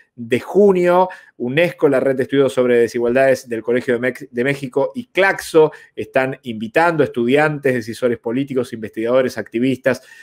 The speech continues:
periodistas y líderes juveniles a este curso, eh, gratuito de Desigualdades y Juventudes en América Latina y el Caribe.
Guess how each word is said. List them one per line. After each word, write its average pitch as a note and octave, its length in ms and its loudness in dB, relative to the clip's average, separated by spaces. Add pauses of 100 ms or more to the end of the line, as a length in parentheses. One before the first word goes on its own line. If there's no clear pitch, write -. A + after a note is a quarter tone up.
(120)
periodistas D#3 840 4 (180)
y A#2+ 120 -8
líderes C#3+ 320 0
juveniles D3 640 -4
a B2 80 -8
este B2+ 200 -8
curso, C#3+ 440 -2 (240)
eh, A#2+ 160 -4
gratuito B2 480 0
de C3 60 2
Desigualdades C#3 720 0
y - 80 -18
Juventudes B2 520 -4
en A#2 80 -8
América A#2 320 -4
Latina A#2+ 440 -6 (260)
y C3 240 -4 (100)
el B2+ 220 0
Caribe. G#2 560 -2